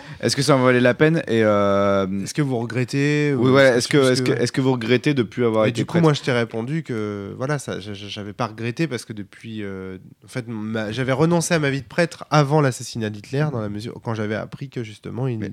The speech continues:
Speaker 1: mais tu vois, j'ai dû truquer un peu le système parce que le, enfin, le système de jeu me disait, euh, je pouvais pas te poser cette que-, en fait,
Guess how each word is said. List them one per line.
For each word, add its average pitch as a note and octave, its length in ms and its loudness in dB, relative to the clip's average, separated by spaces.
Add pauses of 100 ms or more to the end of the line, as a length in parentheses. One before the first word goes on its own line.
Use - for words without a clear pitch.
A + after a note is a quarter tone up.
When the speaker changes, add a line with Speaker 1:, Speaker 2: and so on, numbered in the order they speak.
Speaker 1:
mais A2 80 -4
tu G2+ 80 -8
vois, B2 120 4
j'ai A#2 120 2
dû A2 140 -4
truquer B2+ 260 -2
un A#2+ 80 0
peu B2 100 -2
le A2+ 60 -2
système A2+ 380 -4
parce G2+ 180 -10
que G2 80 -8
le, F#2 560 -6
enfin, G2 220 -10
le F#2 80 -6
système A2 320 -6
de G#2 80 0
jeu A#2 160 0
me A2+ 140 0
disait, F#2+ 240 -4
euh, F#2+ 520 0
je F#2 140 -10
pouvais G2+ 200 -6
pas C3 120 2
te - 80 -12
poser G#2+ 180 -2
cette G2+ 200 -6
que-, - 120 -8
en A2 60 -12
fait, C3+ 160 -2